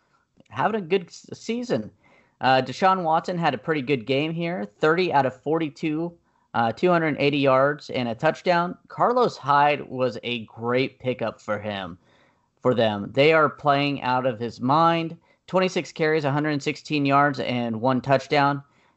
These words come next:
Tyreek Hill continued doing Tyreek Hill things, five receptions, eighty yards, and two touchdowns. That puts the Texans at four and two and the Chiefs at four and two as well.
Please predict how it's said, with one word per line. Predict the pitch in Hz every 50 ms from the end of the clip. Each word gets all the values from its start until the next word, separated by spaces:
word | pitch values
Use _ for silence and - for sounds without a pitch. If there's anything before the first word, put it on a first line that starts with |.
| _ _ _ _ _
Tyreek | - 165 160 156 156 165 160 -
Hill | - 165 165 160 156 156 151 147 131 - - _ _ _ _ _ -
continued | - 143 135 - - 185 175 180 175 170 165 147
doing | 139 156 151 151 147 143 139
Tyreek | - 151 135 127 127 135 135 -
Hill | - - 139 139 135 165 170 - -
things, | 151 160 165 165 160 160 160 156 -
five | - - 151 135 135 127 117
receptions, | 120 - - 127 120 104 - - 131 123 120 117
eighty | - 120 120 120
yards, | 113 110 107 110 107 101 -
and | 110 104 95
two | - 117 110
touchdowns. | - - 113 107 - - - 101 101 101 - - - _ _ _ _ _ _ _ _ _
That | - 170 196 -
puts | 269 254 254 -
the | 226 -
Texans | - - 247 247 247 - - 214 170 143 - - -
at | 143 135 - - _ -
four | 156 143 151 156 151
and | 151 147 143 139
two | - - 240 226 175 147 139 135 135 139 135 _ _ _ _ _ _ -
and | 143 165 170
the | 185
Chiefs | - - - 285 269 180 131 - - - _ _ - 120
at | 113 - - - _
four | 123 123 127 127 131
and | 131 131 135
two | - 139 139 139 143
as | 151 147 131
well. | 147 175 226 220 117 104 98 -